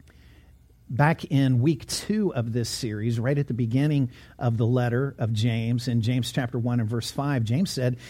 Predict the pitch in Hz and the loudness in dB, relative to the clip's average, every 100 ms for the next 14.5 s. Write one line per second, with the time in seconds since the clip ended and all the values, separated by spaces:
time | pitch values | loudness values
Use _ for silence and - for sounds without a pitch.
0 | - 139 - 170 196 202 202 196 - 175 | -2 2 4 6 6 6 4 2 2 2
1 | 165 139 139 143 262 254 190 175 175 160 | 4 2 2 4 2 2 0 2 0 0
2 | 165 139 123 113 117 110 92 - 156 117 | 0 0 0 -2 -4 -6 -8 -2 -2 -2
3 | 98 - - - - - - - - 135 | -6 -14 -20 -20 -20 -20 -20 -20 -4 2
4 | 185 185 175 - - - - 156 247 226 | 4 4 2 -8 -18 -4 4 4 10 10
5 | 269 269 233 233 220 - 226 285 180 190 | 12 10 8 8 4 0 0 0 4 6
6 | 202 240 - 240 - 214 285 294 180 139 | 8 8 6 2 2 2 2 0 -2 2
7 | 135 127 175 - - - 233 180 294 269 | 4 4 2 -2 0 10 10 10 6 4
8 | 151 139 175 220 220 - 233 - - - | 4 4 6 4 2 2 0 2 2 2
9 | 170 151 160 - 190 208 156 160 190 214 | 4 4 2 0 0 2 2 2 4 4
10 | 233 208 220 214 226 - 233 208 214 151 | 4 4 4 4 2 0 0 4 6 6
11 | 151 165 - - 160 170 170 175 180 175 | 6 4 0 0 4 8 8 6 4 6
12 | 180 160 139 135 156 - - 226 - 214 | 6 6 6 4 2 -4 8 8 10 4
13 | - 220 185 180 226 247 - 208 196 - | 6 6 8 6 6 4 4 4 4 -2
14 | - 240 262 254 135 | -2 2 4 4 0